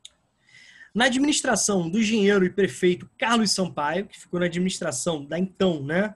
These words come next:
capital do Brasil, Rio de Janeiro, de mil novecentos e vinte a mil novecentos e vinte e dois, o Morro do Castelo foi totalmente demolido. A decisão causou muita polêmica, tendo sido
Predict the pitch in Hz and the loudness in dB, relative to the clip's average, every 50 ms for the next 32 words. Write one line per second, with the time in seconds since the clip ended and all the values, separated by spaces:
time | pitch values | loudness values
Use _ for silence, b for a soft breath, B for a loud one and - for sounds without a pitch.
0 | _ _ - 170 - - _ - 156 151 160 180 202 190 170 151 143 185 214 196 | _ _ -8 -8 -8 -8 _ -10 -10 -8 -4 -2 -2 -2 -2 -2 -6 -4 -4 -4
1 | 156 160 165 156 170 190 185 170 165 180 202 202 185 180 185 180 175 170 - 175 | -6 -6 -10 -6 -6 -6 -4 -2 -2 -2 -2 -2 -4 -6 -6 -4 -4 -4 -6 -8
2 | 160 156 160 160 131 - 165 160 151 - 156 147 135 170 190 - 254 220 196 190 | -8 -8 -10 -10 -10 -10 -12 -12 -10 -10 -12 -10 -8 -10 -10 -8 -4 0 2 2
3 | 196 220 196 - - b b b b b b b b b b b b b b 294 | 2 0 -2 -6 -14 b b b b b b b b b b b b b b 2
4 | 285 277 247 233 240 285 302 294 247 233 240 220 262 240 - 202 - - - - | 2 4 6 6 6 8 6 6 6 4 2 0 -2 0 0 -2 -2 -2 -2 -2
5 | 220 247 240 202 - - 233 233 233 _ - 175 175 - - - 233 202 180 185 | 0 0 -2 -4 -4 -4 -4 -4 -4 _ -2 -2 -2 0 -2 -2 0 2 2 2
6 | 196 226 233 226 - - 247 233 202 - _ _ _ 170 151 139 139 139 139 151 | 2 0 0 -4 -4 -4 -4 -6 -6 -10 _ _ _ -16 -14 -12 -12 -10 -2 2
7 | 196 240 262 247 254 233 196 185 196 220 233 233 233 214 170 160 139 127 123 - | 4 4 4 4 4 2 4 4 4 4 6 4 4 2 0 -2 -2 -4 -6 -8
8 | _ _ b b b b - 170 175 208 220 - - 269 196 208 226 233 - 262 | _ _ b b b b -6 -4 -2 -2 -2 -2 -4 -4 -2 -2 -2 -2 -2 -2
9 | 233 190 170 175 170 170 165 160 151 - 175 175 - 277 277 254 214 208 226 226 | -2 0 0 0 -2 -2 -4 -6 -6 -6 -8 -6 -2 0 0 2 2 0 -2 -4
10 | - 240 - - 190 190 208 190 - - 180 180 226 262 254 | -4 -8 -4 -2 -4 -4 -2 -4 -2 -2 -2 -4 -4 -8 -8